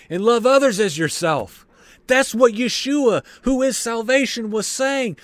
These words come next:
Obey what I'm saying because I'm saying what the Torah has said from the very beginning, friend. And even before that, that's what Abraham lived according to. Love Yahweh, your Elohim. Have no other gods above him.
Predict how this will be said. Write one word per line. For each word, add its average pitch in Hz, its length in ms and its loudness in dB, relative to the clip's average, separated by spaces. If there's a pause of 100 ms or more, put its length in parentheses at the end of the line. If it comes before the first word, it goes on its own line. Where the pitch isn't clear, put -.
(140)
Obey 233 440 4
what 285 200 0
I'm 247 180 -6
saying 254 380 -4
because 240 300 -6
I'm 233 140 -8
saying 277 460 -6
what 262 160 -6
the 262 80 -6
Torah 277 400 -2
has 226 160 -6
said 233 240 -2
from 233 160 -8
the 220 80 -8
very 269 320 -4
beginning, 247 500 -6
friend. 233 460 -6 (340)
And 214 160 -4
even 269 260 -4
before 220 380 -4
that, 208 280 -10
that's 214 260 -8
what 208 160 -4
Abraham 208 500 -4
lived 214 280 0
according 220 480 -2
to. 185 360 0 (800)
Love 120 460 -14 (240)
Yahweh, 143 680 -14 (240)
your 185 260 0
Elohim. 160 500 -2
Have 160 220 -8
no 226 260 -2
other 220 180 -4
gods 190 460 -2
above 165 320 -2
him. 139 340 -10